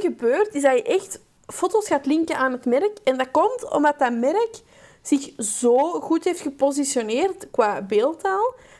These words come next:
dat je eigenlijk meteen foto's gaat linken aan dat merk. Als je dan eens gaat kijken naar bijvoorbeeld Nike. Nike heeft meestal foto's,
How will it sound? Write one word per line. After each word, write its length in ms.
dat 120
je 140
eigenlijk 380
meteen 360
foto's 300
gaat 220
linken 420
aan 220
dat 120
merk. 400
Als 180
je 60
dan 100
eens 100
gaat 120
kijken 280
naar 120
bijvoorbeeld 420
Nike. 340
Nike 260
heeft 180
meestal 400
foto's, 600